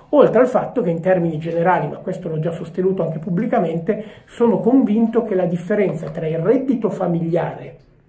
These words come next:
e la condizione del diciottenne,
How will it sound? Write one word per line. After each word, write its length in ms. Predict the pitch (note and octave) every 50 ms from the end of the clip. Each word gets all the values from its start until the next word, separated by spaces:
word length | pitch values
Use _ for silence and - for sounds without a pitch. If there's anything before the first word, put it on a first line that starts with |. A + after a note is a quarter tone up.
| _ _ _ _ _ _ _ _ _ _ _ _
e 280 | - A3+ A3 F#3+ G#3+ -
la 160 | - F3 D#3+ -
condizione 760 | - G3 F#3+ F#3 E3+ F3+ - - - A3+ A#3 A3+ F#3+ F3 D#3
del 160 | D#3 D3+ D3
diciottenne, 960 | D3 D#3+ - - C4+ C4 - - G3 F3 E3+ F3 F#3 G3 A3+ B3+ B3 -